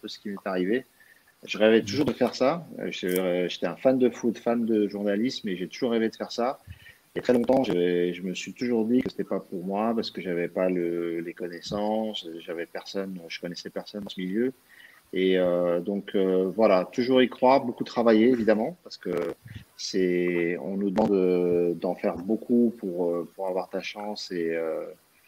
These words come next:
et, euh, et, et y arriver. Mais c'est surtout ça, vraiment, si, si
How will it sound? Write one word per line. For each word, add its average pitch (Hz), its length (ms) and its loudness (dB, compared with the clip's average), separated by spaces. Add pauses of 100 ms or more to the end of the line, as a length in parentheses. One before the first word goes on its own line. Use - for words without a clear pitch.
(340)
et, 87 280 2
euh, 80 180 0 (760)
et, 87 460 -2
et 95 120 -4
y 92 120 0
arriver. 95 520 2 (280)
Mais 104 120 4
c'est 113 140 -2
surtout 123 300 0
ça, 113 220 8
vraiment, 117 340 6
si, 113 300 -4
si 135 680 4